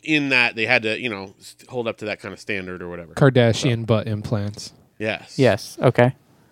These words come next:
Speaker 1: So the reason that I bring these up, and, and I can only talk about this to a certain degree 'cause there are things still in the work,
Speaker 2: Yeah,
Speaker 1: but
Speaker 2: this is like a nexus of facts.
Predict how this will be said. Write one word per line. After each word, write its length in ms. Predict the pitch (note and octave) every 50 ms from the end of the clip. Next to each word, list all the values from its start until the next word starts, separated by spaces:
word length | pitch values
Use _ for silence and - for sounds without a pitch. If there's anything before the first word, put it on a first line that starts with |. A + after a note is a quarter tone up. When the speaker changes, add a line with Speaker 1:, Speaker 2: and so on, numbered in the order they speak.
| _ _ _
Speaker 1:
So 240 | - - F3+ F3 E3
the 120 | D#3 E3+
reason 360 | F3 G3+ A#3+ B3+ A3+ A3 A3+
that 100 | A3 G3+
I 60 | F#3+
bring 260 | E3 C#3+ F3+ F#3+ F#3 F#3
these 200 | F3 D#3+ C#3+ E3+
up, 280 | E3+ D3 A#2+ - _ _
and, 200 | - C#3+ C#3+ C#3+ - -
and 140 | C#3+ C#3+
I 80 | C#3+ D3
can 160 | - - F#3+
only 200 | G3 G#3+ A3+ A3+
talk 280 | G#3+ - G3 F#3+ F3+ -
about 240 | F3+ E3+ E3+ E3 D3+
this 160 | D#3 C3+ -
to 140 | - D#3 C#3+
a 40 |
certain 300 | C3 - - E3 C#3+ C3
degree 260 | C3+ A#2+ B2+ C3+ B2 G#2
'cause 180 | - B2 A2
there 180 | A2+ B2 A#2 A#2+
are 40 | A#2
things 380 | G#2+ _ - C#3 C3 B2 A2+
still 180 | - - C3 A#2+
in 60 | A2+
the 60 | A2
work, 200 | A2+ A#2+ A2+ G#2+
Speaker 2:
Yeah, 100 | B2+ A#2+
Speaker 1:
but 100 | A#2 A2+
Speaker 2:
this 140 | A#2+ B2+ -
is 100 | G3 F3
like 120 | G3+ F3+
a 80 | - C#3+
nexus 600 | C3 B2 B2 C3+ E3+ - - - - B2 A2 -
of 140 | B2+ A2+ F#2+ -
facts. 560 | - A2+ G2+ G2 G2 - - - - -